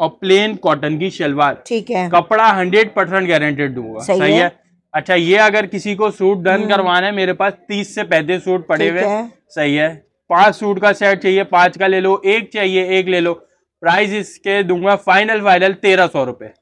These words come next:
Speaker 2: अच्छा, ये
Speaker 1: तेरह सौ रुपए
Speaker 2: तेरह सौ
Speaker 1: में
Speaker 2: में दे
Speaker 1: थ्री
Speaker 2: रहे हैं,
Speaker 1: पीस,
Speaker 2: ये वाला
Speaker 1: बिल्कुल।
Speaker 2: सूट।
Speaker 1: कपड़ा बहुत शानदार
Speaker 2: सही
Speaker 1: है,
Speaker 2: बता रहे
Speaker 1: कोई,
Speaker 2: भाई, तेरह सौ।
Speaker 1: कोई इसमें मतलब डिफेक्ट
Speaker 2: अच्छा।
Speaker 1: नहीं है, कुछ भी नहीं है।
Speaker 2: ठीक है।
Speaker 1: लोग परेशान होते हैं, सस्ता दे रहे, कोई ना कोई कहानी होगी,
Speaker 2: सही।
Speaker 1: दुकान पे जाएंगे खराब निकलेगा, ऐसा नहीं है।
Speaker 2: ठीक है।
Speaker 1: तेरह सौ रुपए।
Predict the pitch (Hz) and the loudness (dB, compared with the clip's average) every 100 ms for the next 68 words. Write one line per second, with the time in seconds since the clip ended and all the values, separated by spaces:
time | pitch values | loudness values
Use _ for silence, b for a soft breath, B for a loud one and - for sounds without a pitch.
0 | - 214 220 294 202 156 _ 180 208 226 | -6 -6 -2 0 0 -4 _ 0 4 4
1 | 247 208 269 339 381 392 311 277 196 185 | 4 4 6 6 6 4 4 4 2 -2
2 | - 214 269 302 294 285 233 196 - _ | -10 -2 2 4 4 2 0 -4 -6 _
3 | _ _ _ 151 139 175 180 135 143 175 | _ _ _ -6 2 4 4 2 0 0
4 | - 165 160 - 277 294 269 269 285 359 | 0 0 2 2 2 2 4 6 6 6
5 | 381 381 302 _ - 139 185 262 262 269 | 4 2 -2 _ -12 -2 2 4 2 2
6 | 226 240 233 202 226 214 208 220 190 170 | 2 2 -2 -4 0 0 2 0 0 -2
7 | 160 170 190 277 208 202 202 202 196 175 | -2 2 2 2 0 0 -2 -2 -4 0
8 | 185 170 135 127 113 - 226 - 240 247 | 0 0 -2 -6 -12 -8 -8 -2 2 2
9 | 226 196 190 190 202 208 202 208 196 165 | 2 2 2 2 2 2 0 -2 -4 -6
10 | - 185 180 180 190 175 170 170 180 180 | 0 2 2 2 0 0 0 2 0 -2
11 | 175 156 156 175 175 170 180 226 220 156 | 0 0 0 0 -2 -2 -2 0 2 2
12 | 151 165 160 170 175 160 151 151 156 156 | 0 -2 0 -2 -4 0 0 0 -4 -4
13 | 170 156 165 160 135 135 160 165 - 220 | 0 0 0 -2 -2 -4 -6 -8 -10 -8
14 | 233 226 233 214 214 220 - 139 131 113 | -2 0 0 0 2 2 2 -4 -4 -10